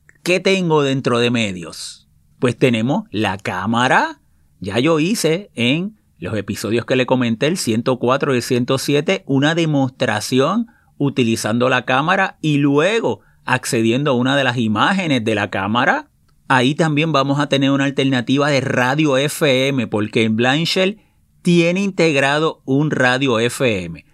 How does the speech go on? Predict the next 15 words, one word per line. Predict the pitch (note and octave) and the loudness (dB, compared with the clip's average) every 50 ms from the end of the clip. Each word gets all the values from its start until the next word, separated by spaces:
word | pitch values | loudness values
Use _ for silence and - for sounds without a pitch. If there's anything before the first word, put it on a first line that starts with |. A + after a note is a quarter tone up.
| _ _ _ | _ _ _
Se | - - A2 F#2+ | -10 -10 -8 -6
tiene | G#2+ G#2 A#2 B2 | -4 -4 -2 -2
que | C#3+ C#3+ | 0 0
poner | D#3 D#3 D#3+ E3 | 0 0 2 0
los | D#3 D#3+ | 0 0
audífonos | D#3 D#3 D#3+ G#3 A3 - - C3 B2+ B2+ - | 0 0 0 0 -2 -2 0 -2 -2 -2 -2
porque | - G2+ G#2 - - D3 D#3+ - - _ _ _ _ _ | -4 -6 -4 -2 -2 -2 -2 -2 -4 _ _ _ _ _
los | - F2+ F2+ | -10 -8 -8
audífonos | G#2 F#2+ F#2+ G2+ G#2 - B2+ B2 B2+ | -6 -6 -6 -6 -4 -2 -2 0 2
le | B2 | 2
van | A2 A2 A2 A#2 A#2+ | 2 0 0 0 -2
a | C3 | -2
servir | - - B2 A2+ A2 B2 C3 C#3 D3+ D3 - _ _ _ _ _ - | -2 0 0 0 2 2 0 0 -2 -4 -8 _ _ _ _ _ -12
de | G2+ A2 B2+ C#3 E3+ | -4 0 2 2 2
antena, | F#3 G3 G3 G3 - G#3 G3 F3+ C#3 C#3 C#3+ F3 F#3+ - _ | 2 0 -2 -2 0 0 2 2 2 0 -2 -4 -6 -10 _